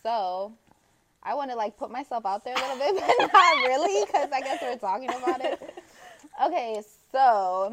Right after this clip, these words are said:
Speaker 2: Mm-hmm.
Speaker 1: fuck it, we here. Um, I had a friend, right?
Speaker 2: Mm-hmm.
Speaker 1: Well, we're still good friends, my homegirl. Um, she spoke to somebody, right? And they
Speaker 2: Okay.
Speaker 1: wanted to talk to me, and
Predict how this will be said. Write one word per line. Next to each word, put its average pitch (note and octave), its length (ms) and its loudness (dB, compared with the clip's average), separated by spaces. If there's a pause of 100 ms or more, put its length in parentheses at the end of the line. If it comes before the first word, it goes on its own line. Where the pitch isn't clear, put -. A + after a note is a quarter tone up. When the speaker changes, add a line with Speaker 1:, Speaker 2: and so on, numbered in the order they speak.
Speaker 2:
Mm-hmm. B3 380 -8
Speaker 1:
fuck G#3+ 140 -4
it, G3 100 -8
we G3 120 -8
here. F3+ 280 -10 (400)
Um, G#3+ 480 -8 (100)
I G#3+ 120 -6
had C#4 180 -8
a D#4 60 -8 (120)
friend, G3 380 -8
right? F3+ 320 -12 (220)
Speaker 2:
Mm-hmm. A3+ 200 -14
Speaker 1:
Well, G#3 120 -2
we're C#4 80 -4
still A3+ 200 -8
good G3+ 200 -10
friends, F3+ 320 -14
my F#3+ 80 -16
homegirl. F3+ 420 -12 (460)
Um, G3+ 680 -4 (720)
she - 160 -14
spoke A#3 340 -8
to A3 100 -16
somebody, F3+ 520 -10
right? F3 280 -12 (200)
And G3 140 -10
they F#3+ 60 -6
Speaker 2:
Okay. G#3 80 -6
Speaker 1:
wanted G#3+ 220 -6
to G#3+ 100 -8
talk G3 300 -8
to G#3 100 -14
me, F#3+ 380 -16 (200)
and G#3+ 300 -4